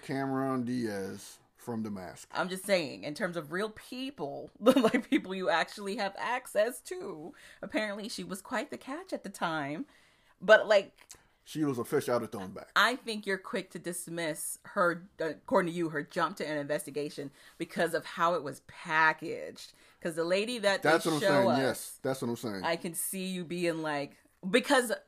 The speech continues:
Speaker 2: there's
Speaker 1: No,
Speaker 2: several
Speaker 1: I'm not saying he couldn't have been attracted to her. What I'm saying is the way the documentary made it seem is like he just said that one thing to her and she went, "Huh. You know what?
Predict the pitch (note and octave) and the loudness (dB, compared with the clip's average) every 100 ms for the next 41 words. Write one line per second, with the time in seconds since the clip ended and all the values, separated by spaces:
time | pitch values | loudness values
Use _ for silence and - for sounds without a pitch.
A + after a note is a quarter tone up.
0 | - F#3+ G3 G3+ B3 A#3 C#4 C#4 C4+ C4+ | -6 -2 6 8 10 10 8 6 6 4
1 | B3 G#3 A3+ B3 F#3+ E3+ B2 - F3 C3 | 4 6 4 4 4 2 2 2 2 0
2 | - G#2 G#2 - - C#3 D#3+ D3+ F#3+ F#3 | -6 -6 -8 -10 -4 2 2 4 4 6
3 | C#3+ A#2 - _ _ C3 A#2+ C#3+ F3 C#3 | 4 0 -6 _ _ -6 2 6 6 4
4 | B2+ D#3+ F3 D#3 D3 C#3 C3 C3 B2+ - | 6 4 4 2 4 4 2 2 0 0
5 | D3+ C3+ A#2+ B2+ G#2+ - _ _ - G#3 | 0 2 0 -2 -4 -6 _ _ 0 2
6 | D#3+ E3 - D#3+ C#3+ C#3+ C#3 A2+ C#3+ E3 | 4 2 4 4 6 4 2 2 2 4
7 | E3+ D#3 C#3+ C3 C3+ A#2 A#2 _ - B2+ | 4 2 2 0 2 2 0 _ -8 -6
8 | - F#3+ D3 B2+ - _ - - E3+ - | -2 0 0 -2 -8 _ 4 6 6 2
9 | _ _ _ _ _ _ _ _ _ _ | _ _ _ _ _ _ _ _ _ _
10 | _ _ _ _ - D#4+ G4+ G4+ G#4+ G#4 | _ _ _ _ -4 2 4 4 4 0
11 | - | -10